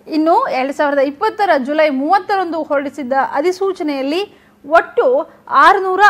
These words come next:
ಅರವತ್ತು ಹುದ್ದೆಗಳ ನೇಮಕಾತಿ ಉದ್ದೇಶಿಸಲಾಗಿತ್ತು. ಇದಕ್ಕೋಸ್ಕರ ಎರಡ್ ಸಾವಿರದ ಇಪ್ಪತ್ತೊಂದರ ಡಿಸೆಂಬರ್ ಹದಿನಾಲ್ಕು, ಹದಿನೈದರಂದು ಪರೀಕ್ಷೆ ನಡೆಸಲಾಗಿತ್ತು. ಜೊತೆಗೆ ರೈಲ್ ವಿಳಂಬ ಏನಾಗಿತ್ತು,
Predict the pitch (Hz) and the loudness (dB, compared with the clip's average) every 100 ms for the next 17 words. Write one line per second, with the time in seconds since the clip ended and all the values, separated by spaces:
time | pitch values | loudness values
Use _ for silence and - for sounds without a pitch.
0 | - 294 370 453 - 370 269 302 339 320 | 4 2 2 0 -4 -6 -6 -6 -2 -2
1 | 277 277 294 285 277 294 285 240 269 240 | -2 -4 -4 -4 -4 -4 -8 -8 -10 -6
2 | 311 320 302 302 294 294 262 453 - _ | -6 -6 -8 -2 -2 -2 -6 -8 -8 _
3 | _ - 359 - 466 453 440 453 339 320 | _ -4 -2 0 0 0 -2 0 2 0
4 | 330 330 320 277 - 294 294 277 277 254 | 2 0 0 -4 -6 -4 -4 -2 -2 -2
5 | 302 453 466 480 330 277 294 285 285 359 | -2 -2 0 -2 -2 -4 -4 -6 -6 -4
6 | 381 381 254 294 311 285 269 262 302 302 | -4 -6 -8 -8 -8 -6 -6 -2 -2 -4
7 | - _ - 294 359 440 427 370 381 359 | -10 _ -6 -4 -2 -2 -2 -2 0 0
8 | 330 403 415 277 262 339 320 285 302 427 | -2 -2 -2 -4 -6 -2 -2 0 2 2
9 | 392 359 339 330 294 285 277 269 233 320 | 2 0 0 0 0 -2 -4 -4 -6 -2
10 | 359 | 0